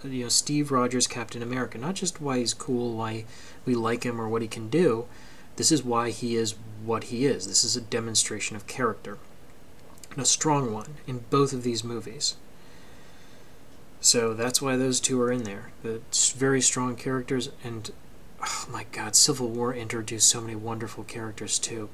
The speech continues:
God, it was amazing. So I have to put Civil War, and I have to put Captain America, The First Avenger as one of the top five.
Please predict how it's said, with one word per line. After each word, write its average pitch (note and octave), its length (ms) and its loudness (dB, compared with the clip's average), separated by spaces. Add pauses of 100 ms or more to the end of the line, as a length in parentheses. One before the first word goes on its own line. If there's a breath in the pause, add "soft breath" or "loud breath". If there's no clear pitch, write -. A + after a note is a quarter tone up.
God, - 260 -6
it A2+ 80 -12
was G#2+ 100 -2
amazing. G#2+ 640 -4 (960 loud breath)
So - 160 4
I C3+ 60 6
have G3+ 160 4
to G#3 60 2
put C#3+ 180 2
Civil B2 320 4
War, A2 320 -4 (160)
and B2 80 -4
I B2+ 40 -2
have C#3 180 -2
to C#3+ 60 -8
put C3 140 -4
Captain A#2+ 360 -6
America, A2+ 460 -4
The G#2+ 80 -6
First - 320 -4
Avenger G#2+ 380 -6
as - 120 -6
one G#2+ 100 -6
of G2+ 60 -6
the G#2 40 -6
top - 300 -8
five. - 400 -6